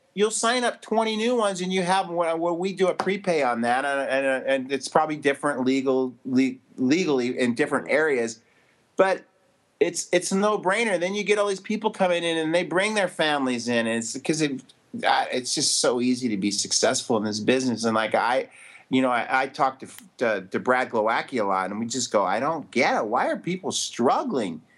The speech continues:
Speaker 1: It's so damn easy to be, and sometimes, like, I get so busy, I go, "I, maybe I need to slow down a little bit."
Speaker 2: Well, you know what, too, Billy? A lot of these people that complain about why, uh, you know, "I can't make it in practice,"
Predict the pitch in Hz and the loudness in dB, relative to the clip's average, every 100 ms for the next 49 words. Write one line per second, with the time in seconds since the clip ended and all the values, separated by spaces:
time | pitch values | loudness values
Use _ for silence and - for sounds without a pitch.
0 | _ _ _ _ - 143 143 - - - | _ _ _ _ 0 0 0 -4 -4 0
1 | 185 190 208 196 _ 196 139 131 165 175 | 2 2 0 -4 _ -12 -4 0 2 2
2 | 180 165 151 139 185 226 277 147 143 139 | 0 -2 -4 -6 -4 0 0 0 -2 -2
3 | - 139 - - 139 262 320 320 214 160 | -2 -2 0 0 0 0 0 0 0 0
4 | 151 147 160 165 - 175 135 165 165 170 | -2 0 -2 -2 0 0 2 0 0 0
5 | 151 147 135 120 156 170 254 302 170 165 | 0 0 -2 -2 -2 0 0 0 -2 -4
6 | 175 202 180 165 156 180 370 359 214 135 | -2 -2 2 2 2 0 -2 -2 -2 -2
7 | 110 98 90 - _ - - 147 143 151 | -2 -4 -4 -6 _ -10 -2 0 0 -2
8 | 185 123 - - 120 95 92 90 85 104 | -2 -4 -2 0 2 4 2 2 0 2
9 | 147 143 107 - 123 95 85 87 - - | 0 -2 -8 -6 -2 0 -2 -4 -6 0
10 | 101 101 107 113 - 90 90 87 82 69 | 0 0 -2 -4 -4 0 0 0 -4 -6
11 | 73 92 101 90 92 90 87 80 - 98 | -2 0 0 -4 -4 -2 -4 -4 -4 -4
12 | 80 95 - 80 - 85 - 90 | -2 -4 -4 -6 -2 -2 -2 -6